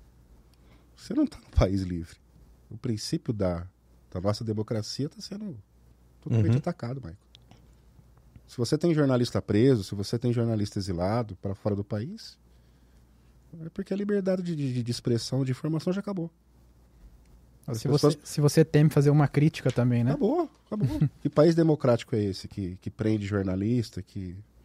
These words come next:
Speaker 1: Acabou, gente. É difícil falar isso, são palavras duras, Marco. Mas a gente precisa ser realista.
Speaker 2: É igual antes da gente começar aqui.
Speaker 1: A gente
Speaker 2: Será que a gente
Speaker 1: é.
Speaker 2: pode falar isso?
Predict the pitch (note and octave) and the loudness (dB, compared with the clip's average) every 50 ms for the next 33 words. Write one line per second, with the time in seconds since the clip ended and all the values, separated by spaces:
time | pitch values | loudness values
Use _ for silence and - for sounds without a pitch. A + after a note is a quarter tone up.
0 | _ _ - - _ _ _ _ _ _ _ _ _ _ - - F3 D#3+ D#3 E3+ | _ _ -20 -20 _ _ _ _ _ _ _ _ _ _ -10 -8 -6 -4 -4 -4
1 | F3 C#3+ G#2+ E2 F2 - - - F#2+ F#2+ F#2+ G#2+ - _ _ _ _ - _ _ | -6 -6 -8 -10 -12 -14 -16 -16 -16 -16 -16 -18 -20 _ _ _ _ -20 _ _
2 | _ _ _ _ _ _ _ _ - D3 D3+ D3 - - G3+ - - - A#2 G#2 | _ _ _ _ _ _ _ _ 0 0 0 0 2 2 2 4 6 6 6 6
3 | F#2+ F#2+ F#2+ - B2 A2+ - A#2 A#2+ B2 C3+ C3+ C3 G#2+ G2+ F#2+ F#2 F2+ E2+ G2+ | 6 6 4 2 0 2 4 4 4 6 4 4 2 2 2 2 2 2 2 0
4 | F2+ E2 E2+ - - _ _ _ _ - - _ _ _ - - _ _ _ _ | -2 -2 -4 -8 -12 _ _ _ _ -20 -20 _ _ _ -20 -20 _ _ _ _
5 | _ _ _ _ _ - - G2 G2+ G#2 A2 A2 A#2 A2+ - - - A#2 - C#3+ | _ _ _ _ _ -8 -4 -2 0 0 0 0 0 -2 -2 -2 -4 -2 0 0
6 | C3+ C#3+ F3 G#3+ G3 E3 - - - - _ _ - - - _ _ - - - | 0 0 0 0 -2 -4 -6 -8 -14 -20 _ _ -20 -20 -20 _ _ -20 -20 -20
7 | - - - - - - G#2 F#2 F#2 G2 A2 A#2+ B2 D3 C#3 D3 C#3+ D3 D#3 D3+ | -20 -20 -12 -4 0 4 6 8 8 8 8 8 8 8 10 10 12 12 10 10
8 | - E3 D#3+ E3 C#3+ - F3+ F3+ F3 - - B2+ A2 - - - - F#2+ F#2+ C#3+ | 8 8 8 8 10 10 10 8 10 8 6 4 4 4 0 -8 -2 6 10 10
9 | C#3+ D#3+ - E3 C#3+ B2 C3 C#3+ C3+ B2+ - C3 B2 C3 D3+ E3 C#3+ G#2+ - - | 12 12 12 10 8 10 10 10 8 10 10 10 10 12 12 12 10 10 8 4
10 | G#2+ | -4